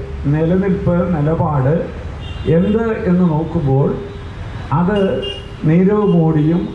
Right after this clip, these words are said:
അഡാനിയും അംബാനിയും അതുപോലെയൊക്കെയുള്ള ആളുകൾക്ക് പണം കൊടുക്കുന്നതിന് വേണ്ടി, വ്യാപാരം നടത്തുന്നതിന് വേണ്ടി ആ മൂലധനം ഉപയോഗിച്ചുകൊണ്ടിരിക്കുകയാണ്.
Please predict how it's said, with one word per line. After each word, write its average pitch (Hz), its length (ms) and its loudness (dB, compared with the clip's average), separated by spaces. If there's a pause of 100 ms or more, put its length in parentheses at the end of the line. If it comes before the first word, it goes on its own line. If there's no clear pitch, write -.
(180)
അഡാനിയും 165 720 2 (320)
അംബാനിയും 165 760 0 (260)
അതുപോലെയൊക്കെയുള്ള 185 840 0 (240)
ആളുകൾക്ക് 156 580 2 (520)
പണം 165 280 -2 (160)
കൊടുക്കുന്നതിന് 160 720 2
വേണ്ടി, 123 300 2 (160)
വ്യാപാരം 180 580 0
നടത്തുന്നതിന് 139 640 0
വേണ്ടി 127 260 2 (540)
ആ 185 40 -2 (160)
മൂലധനം 156 520 0 (180)
ഉപയോഗിച്ചുകൊണ്ടിരിക്കുകയാണ്. 175 1160 2